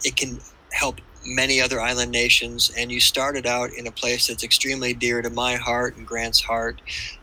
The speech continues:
and it, it matters. What you're doing matters. And so much of sailing is about us exploring ourselves, exploring the world. But to be able to give something back along the way and to do something in the right way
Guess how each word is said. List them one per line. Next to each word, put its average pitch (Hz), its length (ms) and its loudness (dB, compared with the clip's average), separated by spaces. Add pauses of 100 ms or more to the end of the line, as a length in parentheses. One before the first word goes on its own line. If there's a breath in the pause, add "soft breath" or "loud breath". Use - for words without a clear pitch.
(120)
and 120 300 0
it, 123 200 2 (140)
it 135 220 -2
matters. 117 680 2
What 123 140 -2
you're 123 140 -2
doing 123 340 -2
matters. - 680 2 (180)
And 120 340 2
so 151 220 8
much 151 280 2
of 123 80 4
sailing 127 440 4
is 117 140 0
about 117 420 0
us 113 340 2
exploring 120 460 0
ourselves, 117 560 2
exploring 117 460 0
the 113 80 -6
world. 113 560 -2 (440 loud breath)
But 127 160 0
to 127 80 2
be 127 220 2
able 135 180 0
to 123 100 0
give 123 200 0
something 120 420 0
back 117 360 0
along 113 320 -4
the 110 100 -8
way 117 460 0
and 120 120 -4
to 117 60 -8
do 120 160 -2
something 113 400 2
in 113 120 -4
the 110 100 -6
right 110 480 0
way 127 460 0